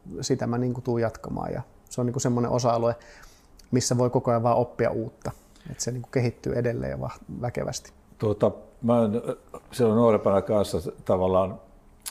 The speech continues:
Speaker 2: varhaisaikuisuudessa niinku kiinnostuin hypnoosista ja, ja luin tietysti kaiken suomenkielisen kirjallisuuden, mitä aiheesta oli,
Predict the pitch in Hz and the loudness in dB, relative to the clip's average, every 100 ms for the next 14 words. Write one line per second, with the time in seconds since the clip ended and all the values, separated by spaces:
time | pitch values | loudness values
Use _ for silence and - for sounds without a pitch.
0 | - 98 98 95 101 92 95 92 98 87 | -4 0 2 2 2 0 0 -2 0 -2
1 | 82 90 87 82 - 92 90 - 87 90 | -2 -4 -4 -6 -4 -2 -2 -2 -2 -2
2 | 90 90 90 82 90 85 85 - 101 92 | -2 -6 -6 -8 -4 -2 -2 -2 -4 -2
3 | 107 95 - 95 107 - 98 104 90 95 | -2 -2 -2 -6 -4 -2 0 0 0 0
4 | 87 - 92 82 95 - 90 87 95 82 | -2 -4 -4 -4 -4 -2 -2 -2 -6 -8
5 | 85 - 87 87 80 - 87 87 | -8 -6 -4 -4 -6 -4 -2 -2